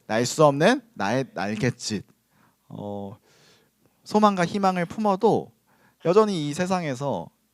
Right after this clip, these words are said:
아파하고 두려워하는 게 우리의 인생이라는 것이죠.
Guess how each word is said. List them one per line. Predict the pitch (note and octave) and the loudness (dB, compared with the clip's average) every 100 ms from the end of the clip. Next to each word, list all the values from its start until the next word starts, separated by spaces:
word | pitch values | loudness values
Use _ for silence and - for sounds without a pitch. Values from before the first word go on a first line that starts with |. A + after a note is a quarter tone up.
| _ _ _ _ | _ _ _ _
아파하고 | - B2+ F3+ E3 D3 | -8 -4 0 -2 -2
두려워하는 | - B2+ D#3+ E3 E3+ | -4 2 2 2 -4
게 | C3+ | -6
우리의 | G#2 C#3 G3+ A2+ G2+ | -6 -4 -4 -4 -6
인생이라는 | C#3+ G3 F3+ A#2+ E3 | -6 -4 -4 -2 -2
것이죠. | A2 - - A2 | -4 -12 -20 -20